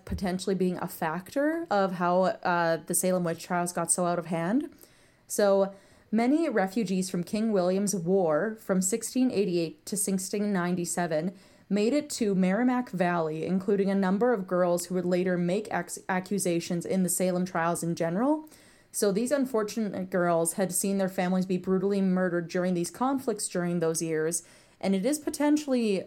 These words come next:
possible that P T S D, along with, uh, other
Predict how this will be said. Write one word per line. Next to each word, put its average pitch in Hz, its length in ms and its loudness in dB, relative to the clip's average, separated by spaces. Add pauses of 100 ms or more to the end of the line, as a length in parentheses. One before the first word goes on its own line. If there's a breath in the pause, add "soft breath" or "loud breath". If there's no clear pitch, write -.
possible 202 720 2
that 185 220 2
P 196 160 -2
T - 160 -2
S 185 140 0
D, 185 140 0
along 180 420 2
with, 180 320 -2
uh, 165 320 2
other 175 580 0